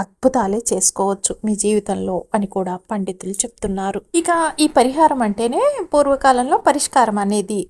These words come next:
అని కూడా చెప్పవచ్చు అని పండితులు అంటున్నారు. ఎందుకంటేనండి పాతకాలంలో పరిహారం అనగానే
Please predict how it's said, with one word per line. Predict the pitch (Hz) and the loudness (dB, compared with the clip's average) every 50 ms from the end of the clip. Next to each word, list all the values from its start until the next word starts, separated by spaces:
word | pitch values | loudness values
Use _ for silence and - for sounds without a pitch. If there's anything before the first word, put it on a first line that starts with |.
| - 226 | 0 0
అని | 214 208 - 190 | 0 0 -2 -2
కూడా | 190 240 349 - - | -2 -2 -2 -4 -6
చెప్పవచ్చు | - - - 190 165 175 175 - - 175 - _ _ _ _ - - | -10 -6 -4 -2 -2 -2 -4 -4 -8 -10 -10 _ _ _ _ 0 0
అని | 233 214 208 196 - | 0 0 0 0 0
పండితులు | 247 220 202 214 - - 220 220 | 0 0 0 -4 -4 -2 -2 -2
అంటున్నారు. | 202 - 190 190 196 190 185 190 - 214 | -2 -2 -2 -2 -2 0 0 0 0 0
ఎందుకంటేనండి | 202 196 - - 233 196 190 185 175 175 180 180 208 370 466 523 - _ - - - - - _ _ _ - | 0 0 2 0 0 0 0 -2 -4 -2 -2 -2 2 2 2 2 2 _ -20 -20 -20 -20 -20 _ _ _ -10
పాతకాలంలో | - - 202 202 - - - 277 262 226 220 196 180 185 185 185 190 | -6 -6 -2 -2 0 4 6 6 6 6 4 2 4 2 4 6 6
పరిహారం | 208 208 220 240 233 226 220 208 185 | 4 4 6 6 6 6 6 4 0
అనగానే | 190 196 196 220 220 208 190 190 185 | -2 0 2 2 2 2 2 0 0